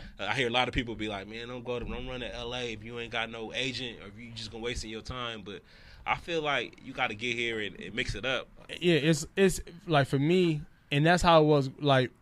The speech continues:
Speaker 2: my career could be totally different if I did not listen. I'm being honest with you, and if they do listen to this, if I did not listen to the vets in my city, if I did not listen to them, I would be in a different part of my career. Because when I first started, a lot of the vets,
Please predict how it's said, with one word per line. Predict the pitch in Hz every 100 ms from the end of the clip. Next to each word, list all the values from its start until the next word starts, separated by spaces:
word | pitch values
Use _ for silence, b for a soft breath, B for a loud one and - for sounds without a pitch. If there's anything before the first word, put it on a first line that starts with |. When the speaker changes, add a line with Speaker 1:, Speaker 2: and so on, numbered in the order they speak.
| _ _ -
Speaker 2:
my | 143 170
career | - 165 170
could | 160 143
be | 135
totally | - 147 135
different | 143 131 117
if | 120 113
I | 117
did | 117 143
not | 135 127
listen. | 123 135 123 110 107 - b b - - -
I'm | 123
being | 123
honest | 123 139 123
with | 135 117
you, | 123 117
and | 110 107 101 - b
if | b 127
they | 131 127 120
do | 120 143
listen | 139 131 113
to | 104
this, | 120 113 - - b
if | - 131
I | 139
did | 147
not | 151 143
listen | 147 156 131
to | 143
the |
vets | 117 147 - - - _ _ _ -
in | 139
my | 131
city, | 127 165 127 - _ - -
if | 127
I | 135
did | 131 170
not | 180 156
listen | 190 190 196
to | 208
them, | 202 226 220 b b b -
I | 156
would | 151 135
be | 165
in | 151 147
a | 135
different | 127 147 143 127 _ _ _ _ _ _ _
part | - 160
of | 135
my | 131
career. | - 120 135 104 - b b
Because | 131 127 147 135 117
when | 131
I | 175
first | - 147
started, | - 160 151 120 -
a | 127
lot | 139
of | 131
the |
vets, | 120 151 -